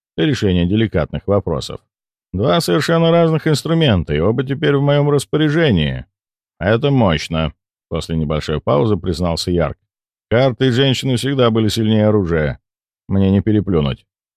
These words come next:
Превосходно. Они не просто померились силами, они продемонстрировали мне свои лучшие активы — пытаясь произвести впечатление. «Их соперничество — мой главный ресурс. Теперь я точно знаю, к кому и с какой задачей обращаться».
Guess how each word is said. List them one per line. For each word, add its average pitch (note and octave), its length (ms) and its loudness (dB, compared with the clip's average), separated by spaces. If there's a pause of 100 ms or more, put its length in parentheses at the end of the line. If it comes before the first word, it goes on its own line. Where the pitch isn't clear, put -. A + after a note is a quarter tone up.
(180)
Превосходно. B1+ 800 -4 (440)
Они D#3 220 -2
не C#3+ 100 2
просто A#2+ 340 0
померились A2 540 0
силами, D2+ 420 -2
они E2+ 140 -2
продемонстрировали A#2 800 0
мне B2+ 200 2
свои C3+ 200 -2
лучшие C#3 380 0
активы — G2 500 0 (380)
пытаясь E2 380 -4
произвести F2 500 -4
впечатление. E2+ 840 -2 (360)
«Их A2 260 -2
соперничество — G2 1400 -2 (100)
мой D#2+ 200 -4
главный C#2+ 440 -2
ресурс. D2+ 520 -6 (560)
Теперь D#3 200 0
я D3+ 80 0
точно D3 360 0
знаю, B2 300 2
к - 40 -20
кому A2 260 2
и F#2+ 40 2
с - 80 -4
какой G#2+ 300 -2
задачей F2+ 420 0
обращаться». E2+ 640 -4